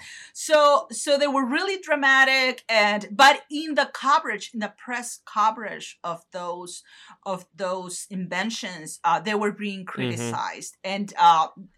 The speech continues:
Speaker 1: and, and even the, the, you know, th-, the way in which accidents were covered, there was a lot of humor. Uh, there were ways, and this is black
Speaker 2: Yeah,
Speaker 1: humor,
Speaker 2: yeah.
Speaker 1: right? Uh, uh, for, for, for those familiar, uh,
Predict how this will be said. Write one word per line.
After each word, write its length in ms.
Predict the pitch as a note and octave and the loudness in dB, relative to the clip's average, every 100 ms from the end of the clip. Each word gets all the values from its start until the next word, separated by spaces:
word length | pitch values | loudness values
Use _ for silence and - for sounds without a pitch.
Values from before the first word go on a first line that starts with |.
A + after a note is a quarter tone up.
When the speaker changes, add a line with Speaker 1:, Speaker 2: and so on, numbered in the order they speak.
| - | -4
Speaker 1:
and, 140 | C4+ | -2
and 160 | D#4 F4 | 0 -2
even 200 | F#4 E4+ | -2 -2
the, 100 | C#4 A3 | -2 0
the, 400 | B3 A3 G3+ - | 2 4 4 2
you 120 | A#3 | -2
know, 240 | A#3 A3+ A3 | -2 -4 -10
th-, 120 | - G3 | -10 -2
the 140 | G#3 | -2
way 600 | F#3+ A3 A3+ A3 A3 - | -2 -6 -4 -4 -6 -10
in 200 | A3+ G3+ | -8 -8
which 440 | F#3 F#3 F#3 - - | -6 0 2 2 0
accidents 640 | F#3 F#3+ - G#3 F#3 E3+ | 0 0 -4 -12 -12 -12
were 180 | F3+ E3 - | -12 -12 -12
covered, 720 | - B3+ C#4 A#3+ - - - - - - | 0 4 4 2 -10 -12 -16 -20 -20 -16
there 220 | F#3 A3 | -6 -4
was 260 | G#3+ G#3 G3+ - | -2 -4 -4 -2
a 140 | F#3+ | -2
lot 480 | F#3+ F#3+ F3 E3+ E3 | -2 2 6 6 4
of 180 | F3 - | -4 -14
humor. 680 | - - F3+ E3 - - _ _ _ F#3 | -20 -14 -14 -12 -16 -18 _ _ _ 2
Uh, 200 | F3+ F3 | 4 4
there 140 | G3+ | -2
were 220 | F#3+ G3 | -2 -4
ways, 420 | F3 F3+ F3 F3+ B3 A#3+ | -4 -4 -4 -6 -12 -2
and 180 | C#4+ D4+ | 0 0
this 140 | F#4 | -4
is 140 | B3 G3+ | -8 -4
black 200 | F#3+ C3+ | 0 4
Speaker 2:
Yeah, 220 | A#2+ G#2 | 4 4
Speaker 1:
humor, 160 | F3+ | -2
Speaker 2:
yeah. 140 | A#2+ G2+ - _ | -2 -2 -6 _
Speaker 1:
right? 360 | - C3 C#3 D#3 - - | -6 -4 -4 -8 -20 -4
Uh, 320 | G3+ G3 G3 F#3+ | 4 8 8 8
uh, 300 | G3+ F#3+ G3 | 6 6 6
for, 240 | G3+ A3 - | 0 -12 -8
for, 320 | A3+ G3+ F#3+ | -2 -2 -4
for 240 | - G#3 | -10 -8
those 220 | G3+ F#3+ | -6 -6
familiar, 500 | G3+ F#3+ F#3 F3+ F3 - | -6 -8 -8 -10 -10 -6
uh, 180 | E3 | -6